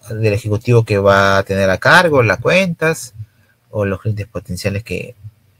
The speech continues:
que dejen sus datos para que uno lo pueda responder de forma rápida. Hasta ahí es el tema de e-commerce B two B. Recuerden entonces, para reforzar esta parte,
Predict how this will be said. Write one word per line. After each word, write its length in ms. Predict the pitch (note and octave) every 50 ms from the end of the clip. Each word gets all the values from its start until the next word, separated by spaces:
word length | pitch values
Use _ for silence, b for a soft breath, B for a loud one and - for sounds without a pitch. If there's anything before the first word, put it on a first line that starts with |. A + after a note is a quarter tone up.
| _ _ _ -
que 120 | - F#2+
dejen 240 | F#2+ G2 G#2 - G#2
sus 140 | G#2+ - A2
datos 240 | A#2 B2+ - - -
para 180 | - G#2 G2
que 120 | - - G2
uno 160 | G#2 G#2+ G#2
lo 100 | G2 F#2+
pueda 200 | - - F#2+ F2+
responder 420 | - F#2+ - _ - - F#2 G2+ -
de 80 | F2+
forma 260 | - - F2 F2+ -
rápida. 320 | - - - - - A2 - _ _ _ _ _ _ _ _ _ _ _ _ _ _ _ - _ _ _ _ _ _ _ _ _ _ _ _ _ _ _ - - _ _ _ _ _ _ _ _ _ _ _ _ _ _ _ _ _ -
Hasta 280 | D3 D#3 C3+ - -
ahí 220 | F3+ A#3 B3+ C4 B3+
es 120 | A#3 -
el 100 | G3+ F3
tema 320 | F3 G3 F#3 F3+ F3 D#3+
de 180 | D3+ D3 D3 D3 -
e-commerce 480 | D3+ C3+ B2 - C#3 C3 B2+ B2+ A#2+ A#2
B 80 | A2+
two 140 | A2+ - G#2 F#2
B. 160 | F2 A#2 A#2 _ _ _ _ _
Recuerden 540 | - G#2+ A#2 A#2 - C#3+ D#3+ F3 F3+ F#3 F3+
entonces, 840 | E3+ E3+ E3 - F#3+ F#3 F3+ F3 D#3 - E3 F3+ G#3+ A3 G#3+ - - _ _ _ _ _ _ - - - - - _ _ _ _ _ _ _ _ _ _ _ _ _ _ _ - A2 G2+
para 180 | - F#2 F#2
reforzar 360 | F2+ F#2 F2+ - - F2+ A2 A2
esta 200 | A2+ - A2+ A2
parte, 500 | - A#2 A2 A2 A2 A2 C3+ E3+ F#3+